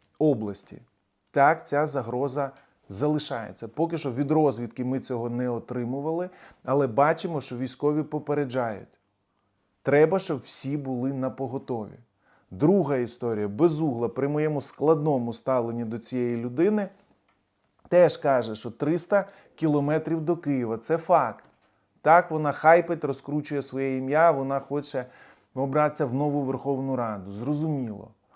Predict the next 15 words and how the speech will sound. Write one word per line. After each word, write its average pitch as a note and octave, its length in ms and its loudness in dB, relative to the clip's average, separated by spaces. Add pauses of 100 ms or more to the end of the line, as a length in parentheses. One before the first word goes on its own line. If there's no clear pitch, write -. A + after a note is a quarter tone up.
(200)
Але D3 280 2
я D3+ 120 8
провірив D#3 640 0
ситуацію, C#3+ 600 -2
я B2+ 100 -2
спілкуюся C#3+ 600 -6
вже C3 200 -6
давно B2 480 -4
з G2+ 80 -12
людьми, B2 320 -6
які D3 200 -6
там C3+ 280 -2
живуть. B2+ 440 -8
Погана C3+ 600 -2
ситуація. G#2 720 -14